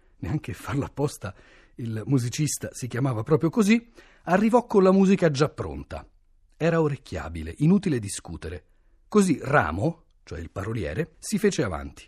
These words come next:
"Maestro, dimmi il ritornello." Diciannove, tre quattro diciannove, quarantanove quarantatré. E se ci pensate, i conti tornano.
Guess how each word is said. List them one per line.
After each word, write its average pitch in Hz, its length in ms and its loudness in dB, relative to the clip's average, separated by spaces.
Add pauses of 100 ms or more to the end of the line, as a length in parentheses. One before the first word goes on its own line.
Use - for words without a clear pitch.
(460)
"Maestro, 127 520 -2
dimmi 220 300 4
il 180 80 4
ritornello." 98 720 -4 (480)
Diciannove, 196 800 0 (160)
tre 165 180 2
quattro 180 420 2
diciannove, 147 760 -2
quarantanove 143 640 0
quarantatré. 160 720 -2 (300)
E 123 120 -12
se - 160 -6
ci 180 180 -4
pensate, 196 540 2
i 156 220 -2
conti 170 400 0
tornano. 117 540 0